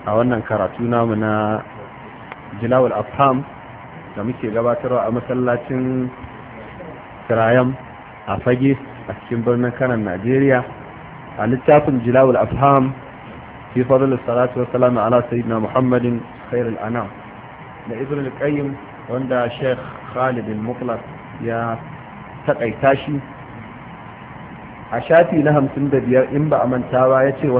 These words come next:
tazawwaja Rasulullahi sallallahu alaihi wa ala alihi wa sallama Maimunata bint al-Harith al-Hilaliyata radiyallahu anha." Sai kuma manzo Allah sallallahu alaihi wa sallama a cikin matan da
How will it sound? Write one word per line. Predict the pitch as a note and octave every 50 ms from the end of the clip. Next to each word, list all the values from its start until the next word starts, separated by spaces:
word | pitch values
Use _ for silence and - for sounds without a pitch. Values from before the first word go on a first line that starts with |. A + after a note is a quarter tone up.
| B2
tazawwaja | - B2 A#2+ D3+ D3+ D3+ C#3+ C#3+ C#3+ C#3+ C#3 B2
Rasulullahi | A#2+ - - D3 D3 C#3+ C#3+ C3 C3 C3 C3+ C3+ C3+ C3+ C#3 C3+ C3+ B2 - -
sallallahu | D3+ C#3+ C#3+ C#3 C3+ C3 B2+ B2+ C3 C3 C3 B2+ B2
alaihi | A2 G#2+ A#2 B2 C3 C3+ B2 C3
wa | C3 C3 B2 B2 B2
ala | B2 B2 A#2 C3+ C#3 C#3
alihi | C#3 C3 B2+ A#2+ A#2+ C3 C3 B2+
wa | A#2+ - - C#3
sallama | C#3 C#3 C#3 C#3+ C#3+ C#3+ D3 D3 D3 C#3+ - A#2+
Maimunata | A#2+ B2 B2 A#2+ A#2+ B2 C3 C#3 C#3+ C#3+ C#3+ C#3 C#3 - D3 C#3 C3+ C3 - - - - - - - - - - - - G#2+
bint | B2+ D3 D#3 D3+ -
al-Harith | D3+ C3+ B2+ - A#2+ C#3+ C#3+ C#3+ C#3+ C#3 C#3+ C#3 C3+ - - A#2+
al-Hilaliyata | B2 B2 A#2 A#2+ B2 B2 B2 A#2+ A#2+ B2+ C#3 C#3 C#3+ C#3+ C#3+ C#3+ C3+ A#2+ A#2+
radiyallahu | A#2 A#2+ C3+ C#3 C3+ B2+ B2+ B2+ C3 B2+ B2+ A#2+ A#2+
anha." | A2+ A#2 C3+ C3 A#2+ A2 A2 A#2 A#2 A#2 A2+ A2 G#2 - - - - - - - - - - - - - - - - - - - - - - - - - - - - - - - - -
Sai | - C#3 C#3+ C#3+
kuma | - F#3 F#3+
manzo | F#3+ F3+ D#3+ D#3 D#3
Allah | D#3 E3+ E3 D3+
sallallahu | D#3 E3 D#3 D#3 D3 C#3+ D3 D3 C3+ A#2
alaihi | C#3 C#3+ C#3
wa | C3 -
sallama | C#3+ C#3 D3 C#3+ C#3+ C#3 A2+ -
a | - - -
cikin | C#3+ C3+ C#3
matan | C#3 C#3 C#3 - D#3 C#3+ C3
da | A#2